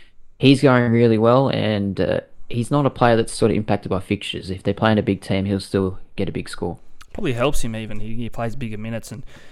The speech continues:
Speaker 2: as we say, shoulders some of that load, the responsibility there in the middle. Uh, moving on, though, the, uh, first game on Friday, the, uh, Cowboys here, uh, back at home against the Warriors. The Cowboys last week at the S C G, just, uh,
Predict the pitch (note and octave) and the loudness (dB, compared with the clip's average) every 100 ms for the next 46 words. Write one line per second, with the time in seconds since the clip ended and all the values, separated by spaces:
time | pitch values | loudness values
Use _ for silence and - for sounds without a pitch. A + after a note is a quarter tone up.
0 | - - A2+ G#2+ A2+ G2+ B2+ A#2 A2+ - | -14 -10 -8 -6 -6 -4 -2 -2 -2 -2
1 | B2 A#2 A2+ - B2 A#2 A2+ A2 A2 - | -4 -4 -6 -6 -2 -2 -2 -6 -6 -6
2 | A#2 B2 A#2 A#2 A#2 A#2 A2+ A#2 - - | -4 -4 -4 -4 -6 -6 -6 -6 -12 -18
3 | - - C#3+ C3+ A#2 C3+ D3+ - - - | -20 -8 -2 0 2 2 2 0 -4 -10
4 | - D3+ G3+ G3 F3 F3+ E3 D#3+ C#3+ C3 | -4 0 2 4 4 4 4 4 4 4
5 | B2+ A#2+ - D#3+ - E3+ D#3 C3+ - D3 | 2 0 2 0 2 0 2 0 0 4
6 | D3 D3 C#3 C3 B2+ B2 A#2+ - A#2 A2 | 4 6 4 2 0 -2 -4 -4 -4 -4
7 | - D3 C#3+ C#3 C3 B2+ C#3 C3+ C3 E2+ | 2 2 4 2 2 0 -2 0 2 0
8 | B2+ C3+ C#3 B2 A#2 A#2+ A#2+ A#2 - - | 0 -2 0 -4 -2 0 0 -2 -4 -8
9 | - B2 B2 A#2 - - B2 G#2+ A#2 B2+ | -12 -8 -4 -4 -4 -10 -8 -4 0 2
10 | A#2+ A#2 A#2 - - A#2 A2 - C#3 C3 | 2 0 -2 -6 -10 -10 -10 -4 -2 -2
11 | G#2+ G2 G#2+ - A2+ G#2 A2 A2 - - | -4 -6 -6 -2 -2 -4 -10 -10 -10 -10
12 | G#2+ G#2 A2 F#2+ G2+ - - G2+ F2+ | -12 -12 -12 -12 -14 -14 -14 -16 -16